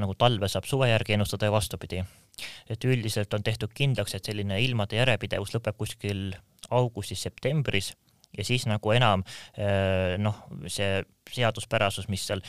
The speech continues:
eelmistel kuudel nagu oli, et see nagu enam ei kehti. Õhuringlus korraldub ümber ja nõnd-, nõnda edasi. Ja sama toimub tegelikult ka kevadel, et, et see, mis sügisel ja talvel nagu oli, et see nagu,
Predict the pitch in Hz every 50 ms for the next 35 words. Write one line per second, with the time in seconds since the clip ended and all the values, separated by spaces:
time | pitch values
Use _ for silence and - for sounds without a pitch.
0 | - - - - 120 120 110 101 95 - 98 95 - 120 113 95 - 95 98 95
1 | 92 - 117 131 135 127 104 90 - - 107 95 95 95 104 107 110 98 92 82
2 | - - - - - - 104 98 - 101 92 90 - - 95 98 92 - _ _
3 | _ _ _ _ _ _ _ - _ - 131 123 120 113 117 123 131 123 110 101
4 | - - - 107 104 101 92 - 92 - 110 107 107 101 92 92 90 92 95 90
5 | 90 92 92 92 98 - - 107 101 98 - - - 104 104 101 95 104 95 92
6 | 85 92 - 95 92 - _ - - - - - - - 101 - - 127 131 117
7 | 107 107 107 110 98 92 - 120 - 120 107 98 101 - - 98 - 123 127 123
8 | 107 95 - 92 87 90 82 - - - - _ _ _ _ _ _ _ _ _
9 | _ _ - - 120 - - 117 107 98 98 - - 131 - 120 107 - 95 95
10 | 95 - 135 151 160 127 107 98 92 95 - 104 101 107 101 92 95 92 - _
11 | - _ _ _ _ _ _ _ _ _ _ _ - - 113 117 - - 135 117
12 | 104 98 98 - 98 101